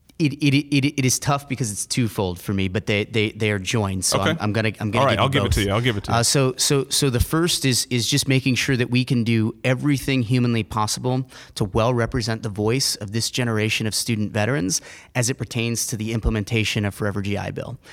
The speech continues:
Speaker 1: And the V A is making great strides in ensuring, uh, that they're a partner in that work, uh, to make sure,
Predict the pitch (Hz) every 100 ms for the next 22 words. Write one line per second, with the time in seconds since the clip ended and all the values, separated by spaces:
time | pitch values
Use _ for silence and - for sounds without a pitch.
0 | - - 117 110 110 107 113 120 113 107
1 | 113 104 107 101 107 127 - - 135 110
2 | 101 104 117 - 117 107 110 110 104 -
3 | 135 120 113 107 - 107 104 104 117 98
4 | - 139 131 110 98 98 - 101 101 -
5 | - - - 98 - 113 110 117 - -
6 | 113 110 107